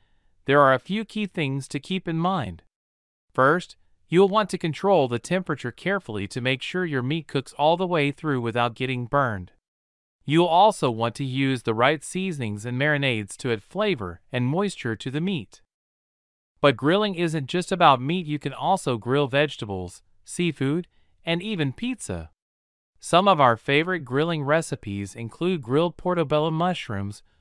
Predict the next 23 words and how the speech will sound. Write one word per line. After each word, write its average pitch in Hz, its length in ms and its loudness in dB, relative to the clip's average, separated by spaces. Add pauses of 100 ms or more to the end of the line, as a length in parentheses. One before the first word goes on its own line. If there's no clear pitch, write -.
(180)
with - 220 -4
balsamic 160 640 2
glaze, 110 580 -4 (440)
grilled 151 380 6
shrimp 185 340 -4
skewers 110 560 0
with 117 200 -6
garlic 143 500 2
and 127 240 -2
lemon, 117 380 -2 (500)
and 139 180 2
grilled 165 320 2
flatbread 180 640 0
pizza 196 420 -6
with 117 200 -4
tomato 135 560 0
and 139 260 -4
basil. 110 540 -4 (720)
And 175 160 4
if 165 100 0
you're 135 140 0
feeling 170 400 -2
adventurous, 143 720 -4